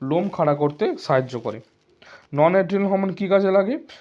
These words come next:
রক্তবাহের সংকোচন ঘটিয়ে রক্তচাপ বৃদ্ধি করে, হৃৎপিণ্ডের সংকোচন হার বৃদ্ধি করে,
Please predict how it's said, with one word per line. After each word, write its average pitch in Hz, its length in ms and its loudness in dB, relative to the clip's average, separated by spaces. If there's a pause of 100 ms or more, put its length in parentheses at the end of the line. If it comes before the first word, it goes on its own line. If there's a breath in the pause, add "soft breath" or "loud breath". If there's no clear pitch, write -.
(140 loud breath)
রক্তবাহের 185 640 2
সংকোচন 175 600 0
ঘটিয়ে 170 240 2
রক্তচাপ 156 500 2
বৃদ্ধি 135 320 -2
করে, 180 320 0 (720 loud breath)
হৃৎপিণ্ডের 202 540 2
সংকোচন 170 520 0
হার 156 220 2
বৃদ্ধি 165 300 -2
করে, 185 320 0